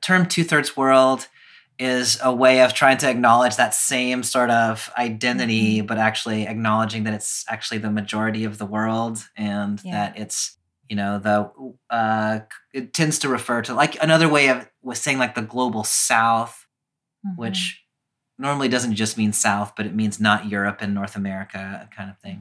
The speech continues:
Speaker 2: Mm-hmm.
Speaker 1: So,
Speaker 2: Mm-hmm.
Speaker 1: so that's, I don't, I don't, I've used that language for a long time. I don't quite remember where I got it from, but that's, that's what I mean when I use it.
Speaker 2: Thank you. That's much better than third world.
Speaker 1: Yeah. <laughs> Yeah.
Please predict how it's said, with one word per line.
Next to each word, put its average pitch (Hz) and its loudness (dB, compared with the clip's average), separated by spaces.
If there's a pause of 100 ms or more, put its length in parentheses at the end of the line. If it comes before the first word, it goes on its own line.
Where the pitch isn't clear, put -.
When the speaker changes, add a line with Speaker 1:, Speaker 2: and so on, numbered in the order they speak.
Speaker 2:
Mm-hmm. 202 -8
Speaker 1:
So, 104 -6 (120)
Speaker 2:
Mm-hmm. 190 -10 (340)
Speaker 1:
so 165 0
that's, 165 6
I 160 6
don't, 160 4
I 175 8
don't, 147 2 (280)
I've 156 4
used 160 4
that 135 6
language 123 4
for 123 2
a 117 6
long 117 2
time. 113 2
I 110 2
don't 107 0
quite 113 0
remember 104 -2
where 101 -2
I 95 -8
got 98 -6
it - -12
from, 98 -12 (260)
but 101 -8 (200)
that's, 101 -8 (100)
that's 117 -4
what 107 -2
I 101 -2
mean 101 -4
when 101 -8
I 101 -8
use 113 -12
it. 110 -18 (440)
Speaker 2:
Thank 214 -6
you. 180 -12 (240)
That's 196 -12
much 196 -8
better 185 -4
than 175 -12 (260)
third 175 -12
world. 180 -20 (420)
Speaker 1:
Yeah. 247 4 (880)
<laughs> - -12
Yeah. 104 0